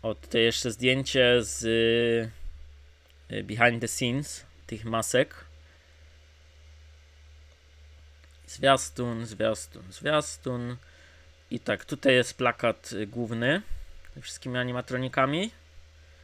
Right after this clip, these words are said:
A dodatkowo dostaliśmy również, y, cztery plakaty z, y, dla każdej z postaci osobna.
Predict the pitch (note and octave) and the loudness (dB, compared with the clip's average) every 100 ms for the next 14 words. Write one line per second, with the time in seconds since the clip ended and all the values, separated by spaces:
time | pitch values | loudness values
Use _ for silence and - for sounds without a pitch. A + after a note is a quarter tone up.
0 | - - - - C3+ C3+ C3 C3 - D#3+ | -20 -20 -20 -8 -4 0 0 0 0 0
1 | D3 C3 - C#3+ C#3 B2 A#2+ C3 C3+ B2+ | 2 0 4 4 4 -2 -2 -2 0 -2
2 | A#2+ - - A2+ A#2 A#2+ - C#3+ C3+ - | -2 -6 -2 2 2 2 0 2 2 2
3 | B2 - B2+ - B2 A#2+ B2 A2+ - - | 0 0 0 0 0 0 -2 -8 -12 -12
4 | - A2+ A#2 A2+ A2+ A2+ - - - A2 | -4 0 2 0 -2 -8 -16 -8 -6 -2
5 | A#2 A#2+ A2+ - A2+ A#2 G#2+ G#2+ - G#2 | -2 -4 -6 -8 -2 -2 0 -4 -6 -6
6 | F#2+ | -6